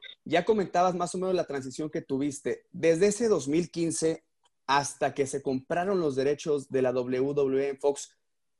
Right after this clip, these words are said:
¿qué era lo que comenzaste haciendo? ¿Qué asignaciones tenías? Y ya cuando tienen los derechos,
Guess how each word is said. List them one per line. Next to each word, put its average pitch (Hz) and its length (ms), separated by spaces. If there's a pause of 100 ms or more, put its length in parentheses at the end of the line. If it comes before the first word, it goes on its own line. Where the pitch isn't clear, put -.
(140)
¿qué 196 160
era 208 100
lo 170 100
que 151 140
comenzaste 139 580
haciendo? 139 380
¿Qué 170 400
asignaciones 143 760
tenías? 165 540 (160)
Y 143 160
ya 196 120
cuando 226 340
tienen 196 240
los 160 100
derechos, 156 560